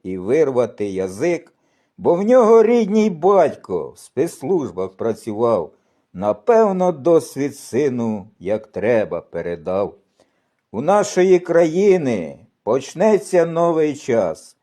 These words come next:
в надії, що не стане на граблі другий раз. Бо важко так народу з думками разом жить,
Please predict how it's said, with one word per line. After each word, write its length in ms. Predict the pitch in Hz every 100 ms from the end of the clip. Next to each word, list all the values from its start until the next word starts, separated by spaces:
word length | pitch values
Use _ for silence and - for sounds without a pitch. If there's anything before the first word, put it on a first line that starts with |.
| -
в 120 | 87
надії, 640 | 104 104 110 233 214 185
що 280 | - - 175
не 160 | 165
стане 760 | 147 - 143 147 139 123 113 107 _ _ -
на 200 | 98 113
граблі 640 | 113 127 139 117 90 87
другий 480 | 85 92 95 87 90
раз. 400 | 98 117 113 - _ _ _ _ _
Бо 160 | 127
важко 500 | 196 233 240 - -
так 320 | 196 202 196 190
народу 800 | 180 185 208 214 139 127 101 87
з 100 | -
думками 840 | 175 190 - 185 208 180 151 135
разом 520 | 147 170 151 127 131
жить, 500 | 120 160 214 165 -